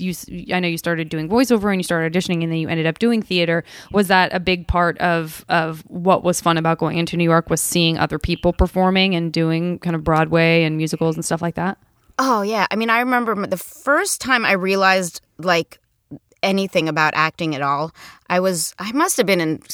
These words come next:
Speaker 2: kindergarten or first grade, and I saw an off-Broadway musical called Really Rosie by Carole King, which is one
Speaker 1: Oh,
Speaker 2: of the
Speaker 1: sure,
Speaker 2: greatest.
Speaker 1: yeah.
Speaker 2: Oh, oh, so good.
Speaker 1: Ah.
Speaker 2: And
Speaker 1: She's
Speaker 2: so
Speaker 1: amazing.
Speaker 2: there was amazing.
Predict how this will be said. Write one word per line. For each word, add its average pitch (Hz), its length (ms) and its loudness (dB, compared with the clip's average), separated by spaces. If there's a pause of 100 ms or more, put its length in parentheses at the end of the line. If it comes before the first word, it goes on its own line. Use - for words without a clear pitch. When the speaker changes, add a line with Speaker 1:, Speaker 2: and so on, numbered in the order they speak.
Speaker 2:
kindergarten 170 540 0
or 147 60 -2
first 160 300 -2
grade, 147 180 0
and 151 80 -2
I 151 60 0
saw 165 420 2
an 170 140 -2
off-Broadway 185 680 2 (180)
musical 202 600 2
called 175 300 0
Really 180 280 0
Rosie 170 480 0 (500)
by 190 120 4
Carole 185 340 4
King, 180 220 2
which 180 140 0
is 160 160 -4
one 370 140 2
Speaker 1:
Oh, - 40 4
Speaker 2:
of 554 40 -4
the - 60 -6
Speaker 1:
sure, 381 180 0 (100)
Speaker 2:
greatest. 381 400 2 (140)
Speaker 1:
yeah. 233 540 0
Speaker 2:
Oh, 180 280 4
oh, 262 220 0
so 240 200 0
good. 208 200 -2
Speaker 1:
Ah. 190 240 -10 (480)
Speaker 2:
And 269 340 2
Speaker 1:
She's 254 280 -2
Speaker 2:
so 262 140 4
Speaker 1:
amazing. 247 180 -2
Speaker 2:
there 247 160 4
was 233 460 -2
amazing. 240 520 0